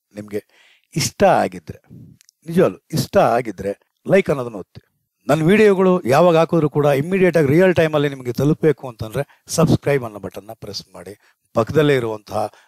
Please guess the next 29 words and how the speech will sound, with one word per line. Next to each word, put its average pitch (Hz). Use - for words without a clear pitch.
ಆ, 98
ಬೆಲ್ 113
ಬಟನ್ನ 120
clear, 135
ಆ, 101
notification 127
button, 98
bell 156
ಅನ್ನೋ 127
notification 120
button 107
click -
ಮಾಡಿದ್ರೆ 101
ಅಲ್ಲಿ 107
ಆಲ್ 120
ಅಂತ 104
ಕೊಡಿ. -
ನಾನು 117
ಯಾವಾಗಲೇ 190
ನಾನು 165
ನಿಮಗೆ 151
video 151
ಕಳಿಸಿದ್ರು 127
ಕೂಡ, 107
ಆ, 104
YouTube-ಗೆ 143
ಅಪ್ಲೋಡ್ 131
ಮಾಡಿದ್ರು 98
ಕೂಡ 101